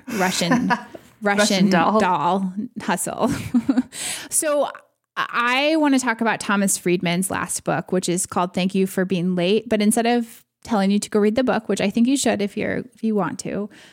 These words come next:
Speaker 1: it's An Optimist's Guide to Thriving in the Age of Accelerations. It's awesome. It's really, really good.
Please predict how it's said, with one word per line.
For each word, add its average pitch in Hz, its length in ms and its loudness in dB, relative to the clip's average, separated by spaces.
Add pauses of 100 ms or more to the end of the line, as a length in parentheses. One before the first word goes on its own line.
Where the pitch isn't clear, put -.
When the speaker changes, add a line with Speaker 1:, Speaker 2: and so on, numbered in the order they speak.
(140)
Speaker 1:
it's 214 220 -2
An 226 120 6
Optimist's 208 500 2
Guide 170 540 -2 (120)
to 202 140 0
Thriving 175 520 -2
in 170 80 2
the 170 120 0
Age 170 180 2
of 165 80 0
Accelerations. 160 680 0
It's - 140 -6 (120)
awesome. 190 560 -2
It's 196 180 -4
really, 190 600 2 (120)
really 170 340 2
good. 139 400 -2